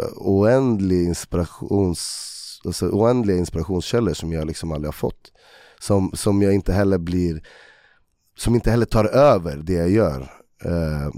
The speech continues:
vilket jag all-, jag har svårt med, jag kan inte kopiera något även om jag ville. Men, men, men det, liksom, det tar inte över. Eh, vad, typ Stockholm på den skivan.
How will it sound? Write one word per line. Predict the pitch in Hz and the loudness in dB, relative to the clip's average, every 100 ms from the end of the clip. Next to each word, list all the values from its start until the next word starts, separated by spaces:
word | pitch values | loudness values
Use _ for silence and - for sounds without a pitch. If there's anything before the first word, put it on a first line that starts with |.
| 82 | -4
vilket | 98 - | -2 -2
jag | 73 | 0
all-, | 85 73 | 0 0
jag | 82 | -2
har | 78 | -2
svårt | - 104 82 | -2 0 0
med, | 85 | -2
jag | |
kan | - 98 | 0 -2
inte | - | -2
kopiera | 92 - 92 | -4 0 0
något | 87 82 | 0 0
även | 85 87 | 0 0
om | 87 | 0
jag | |
ville. | 82 92 98 90 | 0 0 0 -2
Men, | 92 98 92 - - _ | 2 0 0 -10 -20 _
men, | 90 101 98 95 | 0 2 4 4
men | 95 98 104 104 104 101 90 | 2 4 4 4 4 2 -2
det, | - 110 | -2 -2
liksom, | 107 104 | 0 -4
det | 92 | -2
tar | 120 | -2
inte | 107 98 | 0 -2
över. | 110 117 104 82 78 78 71 _ _ _ _ _ _ _ - | 2 4 2 0 -6 -8 -14 _ _ _ _ _ _ _ -12
Eh, | 80 80 - 67 73 60 - | -8 -6 -8 -10 -10 -14 -16
vad, | - 87 85 80 | -12 -6 -4 -2
typ | 101 - | -2 -2
Stockholm | - 120 - 123 101 | -2 -4 0 0 0
på | 85 | 0
den | 85 82 | -2 -2
skivan. | 90 85 87 | -2 0 -2